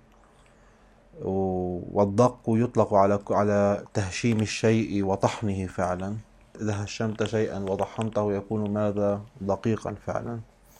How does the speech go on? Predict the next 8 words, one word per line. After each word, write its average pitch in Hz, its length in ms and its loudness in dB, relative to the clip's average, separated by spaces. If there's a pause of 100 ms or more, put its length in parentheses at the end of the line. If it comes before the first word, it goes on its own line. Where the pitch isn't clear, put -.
(440)
ومنه 127 320 2
يقال 117 420 2
للطحين 110 600 -2
دقيق، 101 460 -2 (340)
باعتبار 104 500 -2
أنه 104 180 -4
عبارة 107 520 0
عن 98 240 -2